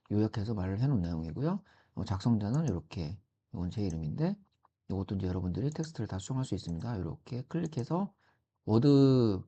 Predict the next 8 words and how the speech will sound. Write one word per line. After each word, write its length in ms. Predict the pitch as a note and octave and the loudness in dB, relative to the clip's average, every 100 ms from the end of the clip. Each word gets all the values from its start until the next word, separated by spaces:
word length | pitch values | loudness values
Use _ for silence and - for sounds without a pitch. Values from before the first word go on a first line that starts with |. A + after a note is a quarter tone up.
| _ | _
문서, 640 | A2 A#2 A#2 G2+ C3+ D#3 - | 6 6 4 2 0 -4 -4
한글 260 | E3+ F3 D#3 | -2 2 2
문서 440 | G2 G#2 F#2 G2 _ _ _ _ _ _ _ | 2 0 -4 -6 _ _ _ _ _ _ _
수정하듯이 460 | - E3+ C#3 G2+ F#2 | -4 2 2 0 -4
다 100 | F#2 | -8
수정할 280 | - C3 A#2 | -2 -2 0
수 120 | F2+ | -4
있고요. 360 | D#2+ B2+ D3+ | -2 0 0